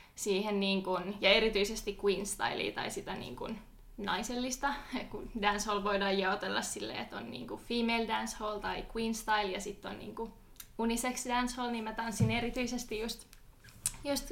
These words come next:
female dancehallia, missä on paljon, paljon just lantion liikkeitä ja niin kun sellaisia N S-verkkausliikettä, ja se on silleen sellaista aika seksuaalistakin,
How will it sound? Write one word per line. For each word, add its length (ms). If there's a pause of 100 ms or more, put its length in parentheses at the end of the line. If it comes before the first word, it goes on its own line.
female 380
dancehallia, 680
missä 300
on 200
paljon, 440 (920)
paljon 320
just 240
lantion 540
liikkeitä 720 (200)
ja 100
niin 240
kun 120
sellaisia 580 (680)
N 160
S-verkkausliikettä, 1300
ja 140
se 140
on 200 (300)
silleen 480 (880)
sellaista 380
aika 240 (120)
seksuaalistakin, 1200